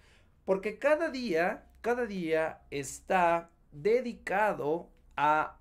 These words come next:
un tipo particular de personas que murieron.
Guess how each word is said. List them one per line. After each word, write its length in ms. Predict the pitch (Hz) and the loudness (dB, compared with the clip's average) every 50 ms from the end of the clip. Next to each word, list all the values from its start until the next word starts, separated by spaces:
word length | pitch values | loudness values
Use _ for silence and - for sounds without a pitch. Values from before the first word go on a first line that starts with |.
| _ _ | _ _
un 280 | - 165 170 180 180 - | -6 -4 -4 -4 -6 -6
tipo 600 | - 180 175 180 - 170 175 175 175 - - - | -6 -6 -6 -4 -2 -2 -2 -2 -2 -6 -10 -12
particular 880 | - 117 113 120 - 175 175 - 143 143 143 147 143 147 151 151 - - - - - _ _ - | -12 -12 -12 -8 -8 -8 -8 -6 -8 -4 -2 0 2 2 2 0 -4 -12 -20 -20 -20 _ _ 2
de 160 | 214 240 240 | 2 2 2
personas 640 | 240 226 202 185 - 202 196 202 196 190 185 185 - | 2 0 -2 -2 -2 -2 -2 0 0 -2 -4 -6 -6
que 340 | - 180 180 180 180 - - | -4 -4 -2 -2 -4 -6 -8
murieron. 760 | - 156 151 151 151 151 160 170 175 175 165 139 117 120 120 | -10 -8 -6 -6 -4 -2 -2 0 0 0 0 -2 -4 -10 -14